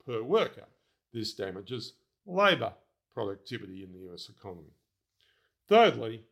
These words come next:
increasing taxes on capital would reduce capital investment. And this reduces output per worker by reducing the level of capital per worker.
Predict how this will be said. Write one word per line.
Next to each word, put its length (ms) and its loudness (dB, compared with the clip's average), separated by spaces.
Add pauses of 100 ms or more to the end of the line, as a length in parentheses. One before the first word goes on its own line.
(360)
increasing 640 -4
taxes 480 -6
on 180 -10
capital 440 -4
would 220 -10
reduce 420 -10
capital 360 -4
investment. 540 -6 (1000)
And 200 -2
this 240 -2 (120)
reduces 560 -8
output 540 0
per 200 -2
worker 540 -4
by 140 -8
reducing 600 -8
the 100 -6
level 360 -6
of 200 -12
capital 420 -4 (600)
per 140 -4
worker. 400 -10